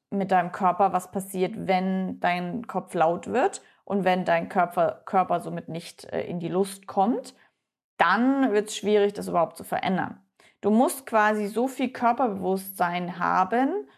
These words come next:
um diese Veränderungen im Körper wahrzunehmen. Was ist, wenn die Lust da ist? Was ist, wenn die Lust nicht da ist?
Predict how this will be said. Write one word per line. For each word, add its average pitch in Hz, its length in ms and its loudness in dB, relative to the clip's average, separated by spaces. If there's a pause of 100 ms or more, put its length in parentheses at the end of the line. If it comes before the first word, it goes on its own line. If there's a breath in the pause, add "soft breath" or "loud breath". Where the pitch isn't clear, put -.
(220 soft breath)
um 208 600 2
diese 185 580 2
Veränderungen 220 840 0
im 190 60 -4
Körper 175 420 0
wahrzunehmen. 220 760 0
Was 185 220 0
ist, - 340 -4
wenn 196 160 0
die 185 80 -2
Lust 196 380 0
da 175 220 2
ist? - 400 -2 (320 soft breath)
Was 220 160 2
ist, 214 160 -8
wenn 214 100 2
die 196 80 0
Lust 202 460 0
nicht 208 400 0
da 160 160 2
ist? - 400 -8